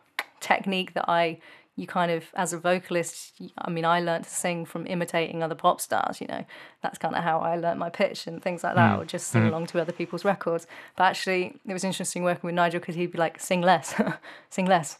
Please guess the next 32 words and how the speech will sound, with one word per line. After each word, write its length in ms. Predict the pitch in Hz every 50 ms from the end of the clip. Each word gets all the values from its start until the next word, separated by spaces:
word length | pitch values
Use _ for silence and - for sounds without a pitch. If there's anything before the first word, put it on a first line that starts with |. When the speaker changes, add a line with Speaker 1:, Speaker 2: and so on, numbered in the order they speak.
| -
Speaker 1:
less 160 | 196 190 -
vib-, 340 | - 202 180 185 - 196 180 - -
less 240 | 208 220 214 - -
vib, 300 | - 190 185 170 170 - - -
less 220 | 185 196 185 -
that, 280 | - 214 180 165 - 170
whatever 260 | 190 - 196 185 202
you're 140 | 196 196 196
doing, 240 | 208 202 185 170 156
don't 200 | 160 185 185 180
do 140 | 190 180 170
that, 240 | 165 160 - -
blah, 120 | - 185 185
blah, 100 | 180 170
blah." 120 | 185 - - - - - - - -
And 80 | 190
I 60 | 190
would 80 | 190 175
be 60 | 185 190 180
like, 180 | 180 - - -
"Whoa," 460 | - 196 196 196 190 180 170 160 - -
you 120 | 196 196
know, 140 | 190 196 202
so 220 | - - 208 196
t-, 140 | 190 - - -
I 120 | - 190
kind 220 | - - 202 202 190
of 140 | 185 180 - - -
learned 300 | - 202 196 190 190 -
this 140 | - 180 -
whole 320 | - 202 190 185 185 180 185
other 360 | 185 175 185 180 175 170